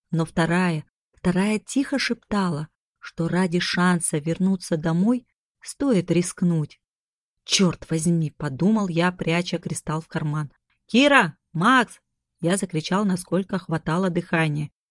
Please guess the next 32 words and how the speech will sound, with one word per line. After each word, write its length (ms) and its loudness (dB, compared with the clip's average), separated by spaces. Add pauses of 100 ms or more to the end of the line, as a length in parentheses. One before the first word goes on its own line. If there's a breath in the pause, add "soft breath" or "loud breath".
(160)
и 120 2
эхом 320 0
мой 240 0
голос 420 0
разнесся 600 -4
по 260 -2
лесу. 400 -6 (380)
Сердце 420 -2
колотилось 600 -2
в 40 -20
груди, 460 -4 (400)
а 120 0
боль 220 2
в 60 -2
ноге 360 2
стала 300 -2
едва 340 0
выносимой. 680 -2 (500)
«Где 320 4
вы? 180 -2 (160)
Отзовитесь!» 680 2 (560)
На 100 -2
секунду 480 0
я 180 0
услышал 720 -4
только 320 0
тишину, 600 0 (100)
но 120 -2
затем 380 0
раздался 480 -2
голос 400 -2
Макса. 420 -4